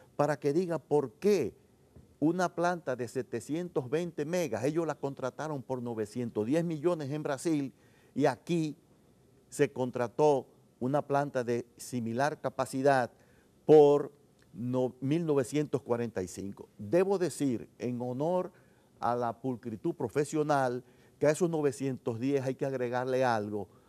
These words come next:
porque hubo que agregarle a ese, a esa planta un equipo anticontaminante de sulfurizador de gases que para dos plantas costó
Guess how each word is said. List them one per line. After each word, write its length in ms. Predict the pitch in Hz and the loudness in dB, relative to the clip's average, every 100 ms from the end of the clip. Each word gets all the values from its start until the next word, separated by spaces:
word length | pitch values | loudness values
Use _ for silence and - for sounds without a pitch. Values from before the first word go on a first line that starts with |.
| _ - | _ 0
porque 580 | 131 120 - 123 117 107 _ _ _ - | 2 2 -2 -2 -2 -6 _ _ _ 0
hubo 320 | 151 165 139 | 2 2 0
que 80 | 147 | -4
agregarle 800 | 131 127 135 143 127 123 113 - _ | -2 -4 0 0 0 -2 -4 -6 _
a 180 | 98 110 | -4 -2
ese, 240 | 135 143 - | -2 -4 -2
a 100 | 113 | -2
esa 200 | 131 139 | -2 -4
planta 540 | - 156 131 113 107 - _ _ | 0 0 0 -4 -10 -12 _ _
un 400 | - 135 151 156 | -2 0 0 -2
equipo 600 | 139 - 160 - 135 120 - - | -6 -6 -8 -2 0 0 -4 -6
anticontaminante 1200 | 123 110 117 113 107 110 117 135 151 135 104 92 | -6 -6 -8 -6 -6 -6 -4 -2 -2 -2 -6 -4
de 140 | 101 | -6
sulfurizador 840 | - 131 - 117 117 107 110 135 | -6 -6 -6 -8 -8 -6 -2 -2
de 140 | 135 135 | -2 -2
gases 460 | 143 120 120 107 - - _ - | -2 -2 -6 -10 -12 -20 _ -2
que 100 | 127 | 0
para 300 | 135 123 117 | 2 0 4
dos 160 | 156 | 2
plantas 400 | 151 160 156 139 | 4 0 0 -6
costó 560 | - - - 156 139 | -2 -4 4 4 4